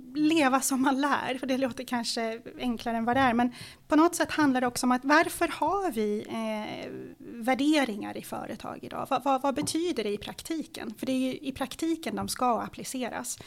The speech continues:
Ja, men värderingar och, och värdeord är ju till för att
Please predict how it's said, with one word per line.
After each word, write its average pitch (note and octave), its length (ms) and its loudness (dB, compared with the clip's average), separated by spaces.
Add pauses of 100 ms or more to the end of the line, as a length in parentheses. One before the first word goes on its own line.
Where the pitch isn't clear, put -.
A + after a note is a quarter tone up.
(280)
Ja, C#4 80 4
men C#4+ 140 10
värderingar D#4 920 4
och, A#3+ 440 2
och A3+ 180 -2
värdeord A3 760 2 (400)
är C#4 120 4
ju B3+ 140 4
till A#3+ 360 -2
för A#3 280 -2
att A3+ 380 -4